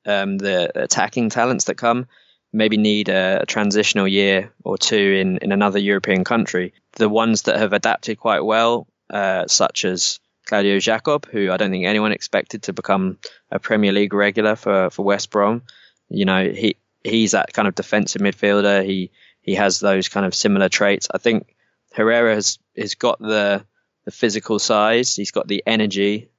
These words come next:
He's got the, the, the pressing ability, and he can mix it with the best of them. Plus, he's got that technical side to his game, and, you know, positionally, he's intelligent. So I think, I think it's a really good fit for him. Um,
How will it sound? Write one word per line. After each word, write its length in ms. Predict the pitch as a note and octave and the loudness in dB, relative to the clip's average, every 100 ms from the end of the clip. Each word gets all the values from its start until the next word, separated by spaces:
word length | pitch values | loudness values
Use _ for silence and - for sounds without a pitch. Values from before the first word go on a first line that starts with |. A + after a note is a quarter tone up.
| - | -12
He's 160 | G2 | -10
got 160 | - - | -6 -4
the, 300 | G2+ G2 F#2+ _ _ _ _ _ | 0 0 -2 _ _ _ _ _
the, 200 | G2+ F#2+ | 0 0
the 100 | D#2+ | -2
pressing 420 | - A#2 - G#2+ | -2 0 0 0
ability, 680 | G2 G2+ G2+ - G2+ G2 G2 | 2 2 0 0 0 0 0
and 160 | - G2 | -2 -2
he 60 | |
can 200 | - G#2 | 0 2
mix 240 | G#2 - - | 2 0 -2
it 80 | |
with 120 | F#2+ G2 | 0 0
the 60 | |
best 280 | F#2 A2 - | 0 0 0
of 80 | F#2+ | 0
them. 240 | F#2+ F#2+ - - _ | 0 0 -6 -20 _
Plus, 180 | - A2 | -2 0
he's 140 | G#2 | 0
got 140 | - - | -2 0
that 180 | G2 - | -2 0
technical 680 | - - G2+ - G2 G2 - | -2 -2 -4 -2 -2 -2 -6
side 300 | - G#2 G2+ | -4 0 0
to 100 | - | 2
his 140 | F#2+ - | 0 2
game, 300 | G#2 G2 G2 | 2 4 2
and, 240 | F#2+ F#2+ _ _ _ - | 0 -2 _ _ _ -8
you 60 | |
know, 100 | F#2 | -6
positionally, 460 | F2 G2+ G2+ - G2+ | -4 0 0 2 2
he's 140 | G2 | 2
intelligent. 600 | G2 F#2 B2 G#2+ F2+ - | 2 2 2 0 -2 -6
So 340 | - G2+ G2+ G2+ - _ _ _ - | -2 2 2 0 -8 _ _ _ -6
I 80 | A2+ | -4
think, 360 | - C3+ - _ | -2 -2 -4 _
I 80 | C3 | -2
think 160 | F#3 F3 | 0 2
it's 100 | G2+ | 2
a 80 | |
really 240 | A#2 A#2 G#2 | 2 2 2
good 160 | G2+ | 0
fit 260 | F2+ A#2+ - | 0 -2 -2
for 120 | - | -4
him. 260 | F#2+ F#2+ - - F#2+ | -4 -4 -8 -8 -2
Um, 500 | F#2+ F#2+ G2 F#2+ | 0 2 0 -2